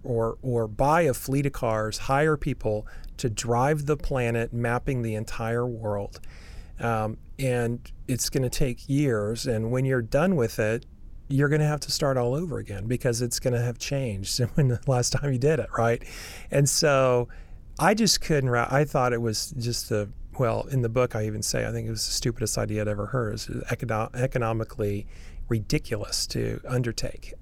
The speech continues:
um, uh, hundreds of millions of dollars to do, uh, hundreds of cars. And, and so, yeah, once you do it, you would have to sort of start all over again. The world is a dynamic, changing place.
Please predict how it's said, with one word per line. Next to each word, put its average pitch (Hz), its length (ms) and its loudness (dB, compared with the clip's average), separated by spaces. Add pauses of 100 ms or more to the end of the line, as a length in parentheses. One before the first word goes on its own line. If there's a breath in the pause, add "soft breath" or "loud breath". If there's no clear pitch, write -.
(160)
um, 104 340 -4 (640 loud breath)
uh, 110 240 -4
hundreds 156 720 2 (340)
of 120 160 -2
millions 107 360 0
of 107 60 -8
dollars - 460 -8
to 123 120 -6
do, 110 220 -4 (600 loud breath)
uh, - 400 -4
hundreds 147 380 2
of 123 80 -2
cars. - 560 -6
And, 107 320 -4 (280)
and 113 320 -2
so, 110 540 2
yeah, 123 220 4
once 123 320 2
you 131 80 0
do 120 240 2
it, 131 80 0
you 117 140 0
would 113 120 2
have 113 220 -4
to 117 220 -2
sort 113 260 -2
of 110 80 -2
start 117 300 2
all 110 140 2
over 170 180 2
again. 113 260 -2
The 107 80 -4
world 110 360 2
is 113 180 -2
a 113 100 0
dynamic, 110 720 -2
changing 117 460 -2
place. 113 520 -2